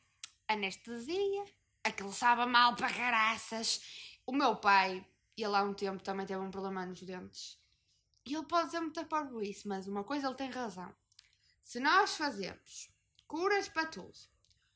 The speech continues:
o homem vai à lua, à internet, não sei aonde, nos aviões, porquê é que não há medicação a saber a picanha, gente? Porquê é que a anestesia sabe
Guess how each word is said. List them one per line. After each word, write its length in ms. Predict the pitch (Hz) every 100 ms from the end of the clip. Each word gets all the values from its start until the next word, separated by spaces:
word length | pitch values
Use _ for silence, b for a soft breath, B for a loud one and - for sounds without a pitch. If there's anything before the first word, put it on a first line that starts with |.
| _ _
o 80 | 233
homem 380 | 269 330 370 349
vai 200 | 349 349
à 140 | 330 277
lua, 520 | 240 208 185 175 - _ _ b b -
à 240 | 233 240
internet, 880 | 247 247 269 269 285 339 392 381 -
não 140 | 302 294
sei 320 | - 349 339
aonde, 460 | 277 220 208 202
nos 120 | 240 320
aviões, 920 | 359 320 247 208 170 - - - - _ _ _ _ _ _
porquê 340 | - 240 - 294
é 240 | 311 311
que 160 | 311 294
não 360 | 285 277 269
há 280 | 262 269 269
medicação 1000 | 269 269 247 - 262 254 - 254 262 262
a 60 | 254
saber 520 | - 247 233 247 247
a 80 | 240
picanha, 920 | 247 233 - 233 220 208 202 196 185
gente? 760 | 185 190 190 185 185 175 - 180 - B B
Porquê 280 | - 277 -
é 80 | 339
que 100 | 311
a 60 | 302
anestesia 680 | 285 285 - 240 247 269
sabe 380 | 262 277 262 254